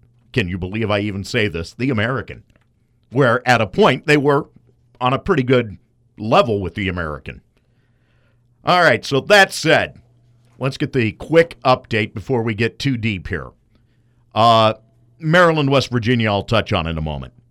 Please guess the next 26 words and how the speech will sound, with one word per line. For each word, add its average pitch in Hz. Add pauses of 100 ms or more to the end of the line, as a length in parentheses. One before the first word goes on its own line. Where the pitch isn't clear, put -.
(1200)
Missouri 175 (140)
outlasts 143
Utah 139
State 135
seventy-six 123
sixty-five. 127 (420)
Dennis 175
Gates 131 (1000)
wins 113
twenty-five 151
games 113
in 120
his 113
first 143
year 135
at 98
the 113
helm 127
at 120
Missouri, 120
and 110
they're 98
still 123
in 117
the 110
tournament. 131